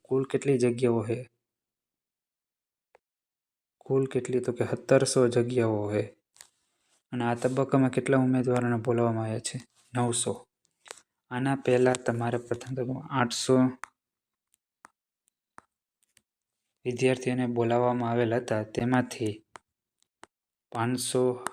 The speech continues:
હાજર હતા અને ત્રણસો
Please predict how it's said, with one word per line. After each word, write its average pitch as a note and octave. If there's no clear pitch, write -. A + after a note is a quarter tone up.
હાજર A#2+
હતા A2
અને A#2
ત્રણસો A#2